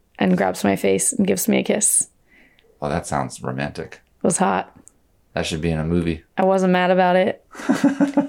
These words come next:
Speaker 1: And then I think I said something stupid, like, "I bet you've never made out with a kangaroo before." <laughs>
Speaker 2: You probably did say that. That's
Speaker 1: <laughs> No, I,
Speaker 2: a hundred percent
Speaker 1: I
Speaker 2: something
Speaker 1: think
Speaker 2: you
Speaker 1: I
Speaker 2: would
Speaker 1: did
Speaker 2: say.
Speaker 1: say that.
Speaker 2: Yeah.
Speaker 1: <laughs> And then, uh, yeah, it was that, it was,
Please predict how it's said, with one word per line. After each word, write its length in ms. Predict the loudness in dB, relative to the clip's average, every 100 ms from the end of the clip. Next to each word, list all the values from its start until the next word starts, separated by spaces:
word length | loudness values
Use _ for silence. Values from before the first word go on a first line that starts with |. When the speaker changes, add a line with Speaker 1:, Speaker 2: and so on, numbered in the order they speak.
| 2
Speaker 1:
And 120 | 2
then 120 | 4
I 80 | 2
think 240 | 0 0 2
I 40 |
said 220 | 2 0
something 320 | 2 4 4 4
stupid, 400 | 2 0 0 0
like, 160 | 0
"I 20 |
bet 220 | 2 0 2
you've 120 | 4
never 220 | 6 6
made 200 | 6 6
out 100 | 4
with 80 | 2
a 60 | 0
kangaroo 400 | 4 2 4 4
before." 360 | 4 2 2 0 0
<laughs> 140 | -2 0
Speaker 2:
You 120 | 0
probably 320 | 0 0 0
did 260 | 2 0 0
say 180 | 0
that. 220 | 2 2 0
That's 380 | -2 -4 -4
Speaker 1:
<laughs> 240 | -4 -2 0
No, 80 | 2
I, 80 |
Speaker 2:
a 20 | 2
hundred 60 | 0
percent 240 | 0 0 2
Speaker 1:
I 40 |
Speaker 2:
something 80 | 2
Speaker 1:
think 120 | 2
Speaker 2:
you 60 | 2
Speaker 1:
I 40 |
Speaker 2:
would 40 | 2
Speaker 1:
did 120 | 2
Speaker 2:
say. 80 | 4
Speaker 1:
say 120 | 4
that. 380 | 4 2 2 2 2 0
Speaker 2:
Yeah. 60 | -2 -4 -8
Speaker 1:
<laughs> 260 | -8 -8 0
And 160 | 2
then, 280 | 4 4 4
uh, 320 | 4 4 2 0 -6 _
yeah, 360 | 2 2 2 -4 _ _ _ _ _
it 120 | 0 4
was 280 | 4 4
that, 280 | 4 4 2 0
it 80 | 2
was, 260 | 2 0